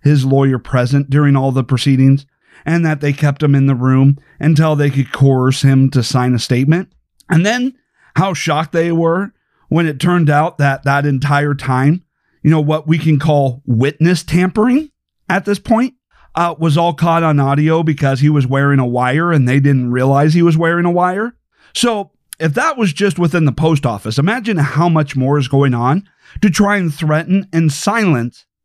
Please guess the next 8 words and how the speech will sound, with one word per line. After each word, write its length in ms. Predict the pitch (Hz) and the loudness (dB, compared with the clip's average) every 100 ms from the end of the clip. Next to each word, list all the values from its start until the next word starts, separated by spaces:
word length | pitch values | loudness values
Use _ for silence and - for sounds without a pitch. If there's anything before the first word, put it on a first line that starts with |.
| - | -4
the 200 | 151 160 | -2 0
whistleblowers 880 | 147 170 165 147 147 139 135 139 - _ _ _ | 2 0 0 0 2 2 2 0 -6 _ _ _
and 280 | 156 160 156 | -2 0 2
all 140 | 156 151 | 2 2
these 200 | 151 139 | 0 0
people 500 | 156 143 147 143 147 _ - | -2 0 0 0 -2 _ -6
signing 440 | 135 156 151 143 131 | -4 -2 0 0 0
affidavits 880 | 123 131 120 185 214 131 110 - | -2 -4 0 0 2 -2 -4 -10